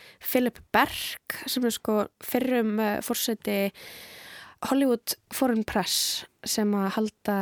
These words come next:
Golden Globe verðlaunin, sem sagt, eh,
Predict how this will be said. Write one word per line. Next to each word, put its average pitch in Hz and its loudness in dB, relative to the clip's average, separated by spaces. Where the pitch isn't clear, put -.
Golden 220 2
Globe - -2
verðlaunin, 190 2
sem 226 -2
sagt, - -4
eh, - -4